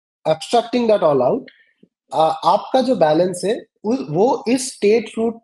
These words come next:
में नाइंटी नाइन्थ बंदे का state root अलग था। जैसे इसका block number, uh, मैं देख नहीं पा रहा हूँ, but जो भी block number है, यहाँ पे इसका जो state root है, अ, हाँ, जो भी नाइंटी थ्री है, राइट? last में?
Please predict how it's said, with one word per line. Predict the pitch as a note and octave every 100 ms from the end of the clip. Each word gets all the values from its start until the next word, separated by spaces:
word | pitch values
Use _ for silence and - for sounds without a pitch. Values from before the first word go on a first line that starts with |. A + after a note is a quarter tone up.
| -
में | A#3 C#4 F#4 _ _
नाइंटी | E3 E3+ G#3 B3
नाइन्थ | B3+ B3+ B3+ F#3 -
बंदे | E3+ F3+ F#3
का | G3
state | G3 - F#3 F#3
root | G#3 F3
अलग | C#3 B2+
था। | - G#2 -
जैसे | C3+ D3+
इसका | E3+ F3 F3 G#3
block | F3+ E3 F3 F3
number, | D3+ D#3+ F3 F#3 F3+ D#3+ - _ _ _ C#3
uh, | C#3 C#3 C#3 C3
मैं | D3+
देख | D3 D#3
नहीं | D#3 D3
पा | C3+
रहा | A#2+
हूँ, | F#3
but | F#3+ - -
जो | D3 F3+
भी | G#3+
block | E3 E3+ E3+
number | E3 D#3+ D3
है, | E3 B3+ _ _ _ C3+
यहाँ | D#3 F3+ B3 -
पे | C#4+ D4 -
इसका | F#3+ - -
जो | B3+ B3+
state | - G#3+ G#3 -
root | F3+ C#3+
है, | E3+ - _ _ D#3+ D3+ C#3+
अ, | C#3 C#3 - -
हाँ, | C#3 A#2+ - - _
जो | F3
भी | F3+ G#3
नाइंटी | E3+ E3 F3 G3
थ्री | - - D#3+
है, | A#2
राइट? | G#2+ F3 F#3+
last | C3+ C3+
में? | F3